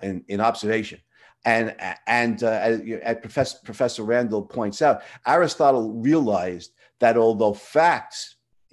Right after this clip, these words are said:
in and of themselves do not constitute knowledge, we need a theory to explain those facts. Nevertheless, observable facts were more certain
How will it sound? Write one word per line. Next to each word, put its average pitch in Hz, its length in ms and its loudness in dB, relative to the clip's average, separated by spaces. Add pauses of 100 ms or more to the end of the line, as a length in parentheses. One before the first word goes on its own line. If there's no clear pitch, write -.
(120)
in 135 140 2
and 123 100 2
of 101 140 0
themselves 101 580 -2
do 104 140 -8
not 110 240 -2
constitute 101 580 -8
knowledge, 117 560 -4 (220)
we 98 80 -8
need 104 140 0
a - 40 -6
theory 107 460 -4
to - 160 -16
explain 139 400 -2
those 82 180 -8
facts. 85 320 -10 (260)
Nevertheless, 113 760 2 (260)
observable 107 640 -2
facts 117 480 0 (220)
were 98 100 0
more 117 320 2
certain 92 580 -2